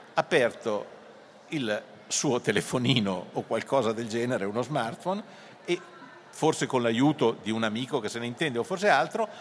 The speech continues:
ha aperto la busta in diretta e ha fatto il commento in diretta. Immediatamente tutti gli utenti legati a Facebook sono stati informati di quello che è accaduto al ministro degli interni. Ma non soltanto gli utenti, gli stessi giornali.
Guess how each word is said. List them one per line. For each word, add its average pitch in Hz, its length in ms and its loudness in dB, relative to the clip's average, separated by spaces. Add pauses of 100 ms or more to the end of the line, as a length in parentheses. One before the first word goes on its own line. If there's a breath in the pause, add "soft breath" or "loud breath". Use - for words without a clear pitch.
(160 loud breath)
ha 156 80 6
aperto 165 420 4
la 135 120 4
busta 170 260 0
in 160 80 -4
diretta 196 520 2
e 202 100 0
ha 208 60 4
fatto 165 260 0
il 175 80 -2
commento 147 400 0
in 143 80 -4
diretta. 120 480 -2
Immediatamente 196 920 0
tutti - 460 -2
gli 110 100 -4
utenti 117 720 -2 (400 loud breath)
legati 127 580 2
a 147 120 -4
Facebook 143 640 -2 (200 loud breath)
sono 180 200 -2
stati 175 480 2
informati 165 840 0 (220 loud breath)
di 151 120 -6
quello 165 280 6
che 175 120 -2
è - 20 0
accaduto 160 420 0
al 180 80 0
ministro 123 320 -2
degli 139 200 -4
interni. 92 520 -4 (380 loud breath)
Ma 233 160 4
non 381 180 2
soltanto 156 580 2
gli 135 80 0
utenti, 135 480 -2
gli 190 140 -4
stessi 214 380 -2
giornali. 151 580 2